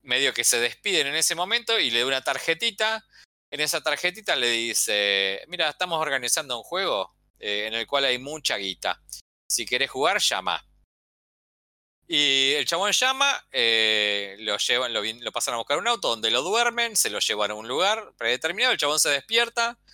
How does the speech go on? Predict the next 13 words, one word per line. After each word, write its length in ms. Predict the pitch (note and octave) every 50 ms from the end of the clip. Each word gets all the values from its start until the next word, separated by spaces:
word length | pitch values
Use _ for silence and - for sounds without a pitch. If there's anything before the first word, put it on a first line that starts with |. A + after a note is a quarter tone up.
| - - _ _ _ _ -
y 60 | C3+
están 260 | B2+ - D3+ D3+ D3+
todos 200 | - E3+ D#3+ D3
vestidos 440 | D3 C#3+ B2+ - B2 A2 G#2+ G#2 -
con 200 | - A2+ A2 A2
un 220 | A2 A2 A2 A#2+ - _ -
único 420 | - G3+ A3+ G3+ F#3+ D3+ C#3 C3+
uniforme, 720 | C3+ C3+ C3+ B2 - G#3 G3+ E3 B2 A#2+ B2 B2+ C3 B2+ A#2+
las 180 | G#2+ G2 -
quinientas 640 | - - - G#2 A2+ C3 D3+ E3 D#3+ D3 - A#2 -
personas 420 | A#2 G2+ G2+ - G#2+ G#2 G#2+ -
que 100 | - D3+
están, 400 | C#3+ - G3 F#3+ G3+ G#3 A#3